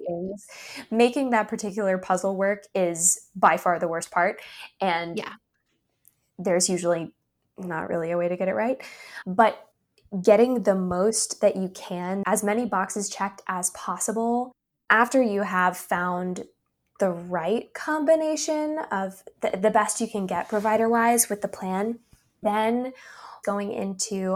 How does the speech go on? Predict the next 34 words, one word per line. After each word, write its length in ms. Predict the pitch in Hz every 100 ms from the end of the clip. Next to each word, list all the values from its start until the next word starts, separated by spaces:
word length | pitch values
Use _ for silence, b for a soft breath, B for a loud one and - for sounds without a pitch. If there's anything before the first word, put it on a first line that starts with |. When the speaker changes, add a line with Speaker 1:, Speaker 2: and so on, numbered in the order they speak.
| -
Speaker 1:
on 300 | 190 190 196
healthcare 380 | - 240 233 220
dot 160 | 208 190
gov, 160 | 185
there 120 | 185
should 220 | 185 185 185
be 140 | 185
a 80 | 180
little 180 | 175 175
plan 340 | - 214 214
details 440 | 208 196 208 185
tab. 440 | - 190 180 190 190 B B B B
And 140 | 247
then 100 | 262
it 80 | 247
has 200 | 220 226
a 60 | 220
bunch 280 | 220 202 196
of 240 | 185 - _
crazy 320 | - 208 190
stuff, 320 | 175 175 175 -
like, 240 | 190 190
many, 280 | 202 208 202
many 240 | 185 175
pages. 420 | 175 165 165 160 - B B
But 260 | 226 220 -
toward 300 | - 349 403
the 60 |
bottom, 500 | 247 220 196 196 196 - B B -
it 220 | 202 196 -
has 640 | - 196 190 190 190 - b b b b b _
common 500 | - - - 247 262
occurrences. 1300 | 247 - - 208 214 214 - 226 220 214 220 202 - B B B B
So 720 | - 233 214 202 196 196